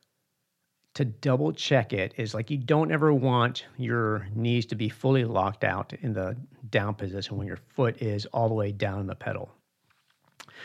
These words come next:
So what you wanna do is sort of kinda, like, put your heel on the pedal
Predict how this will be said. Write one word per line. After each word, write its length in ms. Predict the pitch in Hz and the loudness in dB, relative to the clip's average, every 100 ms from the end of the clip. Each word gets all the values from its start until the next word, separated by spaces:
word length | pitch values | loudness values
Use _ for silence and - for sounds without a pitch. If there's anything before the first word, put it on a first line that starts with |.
| - | -14
So 140 | - 147 | 2 4
what 160 | 139 | 6
you 80 | 147 | 4
wanna 180 | 143 156 | 4 4
do 160 | 147 | 4
is 80 | 143 | 2
sort 160 | 147 131 | 0 -2
of 80 | 123 | -2
kinda, 120 | 113 | -2
like, 160 | 107 107 139 - _ | -2 -4 -10 -10 _
put 160 | - 160 | -8 -6
your 260 | 135 123 104 | -4 -4 -6
heel 460 | - - 190 190 | -10 -4 2 4
on 180 | - 113 | 4 -2
the 80 | 98 | -4
pedal 460 | - 101 95 110 | -6 -4 -2 -4